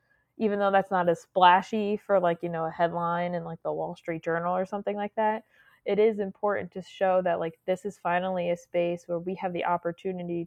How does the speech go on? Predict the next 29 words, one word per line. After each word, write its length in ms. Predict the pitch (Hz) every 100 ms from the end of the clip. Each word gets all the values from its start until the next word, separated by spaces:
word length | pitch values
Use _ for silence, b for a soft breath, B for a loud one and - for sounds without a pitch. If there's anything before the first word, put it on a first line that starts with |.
| -
to 80 | 175
truly 380 | - 175 170
cre-, 380 | 180 175 175 180 - -
create 420 | - 208 185 175 -
decentralization, 880 | 175 170 175 165 165 170 175 - 180
where 120 | 165
we're 100 | 165
not 180 | 175 175
having 220 | 185 185
these 180 | 190 180
huge 340 | 185 180 180
centralized 600 | - 170 - 175 170 165 -
entities 580 | 175 170 165 160 160 _ _ _
or 140 | 190 190
few 340 | - 208 196
big 340 | 175 180 175 175
winners. 340 | 170 165 165 175
We're 80 |
having 260 | 175 170 165
a 80 | 165
lot 220 | 165 160
of 120 | 165
people 280 | - 170 165
that 160 | 165 175
are 60 |
able 220 | 185 185
to 160 | - 165
support 420 | - 175 170 170
themselves 520 | 170 165 160 160 165